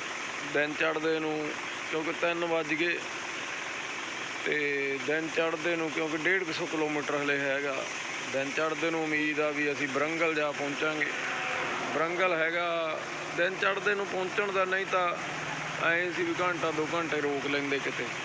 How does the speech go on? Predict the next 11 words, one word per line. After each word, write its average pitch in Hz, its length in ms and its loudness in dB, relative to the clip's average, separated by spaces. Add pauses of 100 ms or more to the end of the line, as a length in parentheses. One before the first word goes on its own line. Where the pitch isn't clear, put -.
(480)
ਉਹਦਾ 175 160 2
ਮਤਲਬ 170 440 2
ਇਹ 175 240 4
ਆ 165 100 2
ਵੀ 160 400 2 (320)
ਬਰੰਗਲ 165 480 2
no 180 340 0
entry 160 280 0
ਵਾਲਾ 151 200 2
ਸ਼ਹਿਰ 139 320 0
ਆ, 123 140 -2